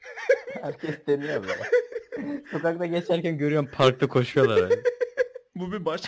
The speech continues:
Speaker 1: kaldır arkadaşlar.
Speaker 2: Seneye olimpiyatlar.
Speaker 1: Öyle bir adam vardı, biliyor musun? <laughs> Adam protesto için havlayarak protesto ediyor abi milleti.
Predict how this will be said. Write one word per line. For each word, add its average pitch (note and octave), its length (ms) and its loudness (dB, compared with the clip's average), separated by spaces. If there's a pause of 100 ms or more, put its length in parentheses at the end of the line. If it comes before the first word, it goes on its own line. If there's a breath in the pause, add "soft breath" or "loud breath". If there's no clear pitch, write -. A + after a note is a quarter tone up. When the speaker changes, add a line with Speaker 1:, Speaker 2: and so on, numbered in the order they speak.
Speaker 1:
kaldır D3 240 -2
arkadaşlar. C#3 640 -8 (1040 loud breath)
Speaker 2:
Seneye C3 360 2
olimpiyatlar. A2+ 880 -4 (460 loud breath)
Speaker 1:
Öyle E4+ 180 -4
bir C#4 160 -4
adam C#4 280 -2
vardı, A3+ 340 -4
biliyor B3 220 -10
musun? C4 400 -14
<laughs> - 340 -8 (420 loud breath)
Adam A3 380 -10 (120)
protesto A3 500 -6
için D4 180 -4
havlayarak F#3 680 0
protesto E3+ 680 -6
ediyor B2 380 -8
abi A#2+ 220 -8
milleti. A#2+ 540 -16